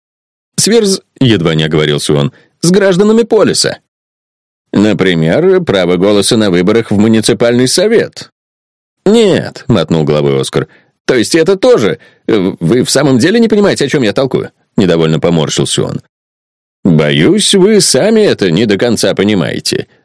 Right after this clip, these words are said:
развел руками адвокат. «Я не случайно упомянул право голоса. Это хороший пример.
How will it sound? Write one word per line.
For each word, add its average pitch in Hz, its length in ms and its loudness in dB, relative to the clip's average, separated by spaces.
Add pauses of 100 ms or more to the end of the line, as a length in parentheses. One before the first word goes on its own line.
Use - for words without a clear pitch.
(100)
развел 78 400 0
руками 76 340 -2
адвокат. 76 440 -4 (520)
«Я 180 540 0
не 175 240 2
случайно 175 640 2
упомянул 98 460 0
право 104 320 0
голоса. 95 640 0 (280)
Это 80 280 -2
хороший 127 500 0
пример. 78 360 -4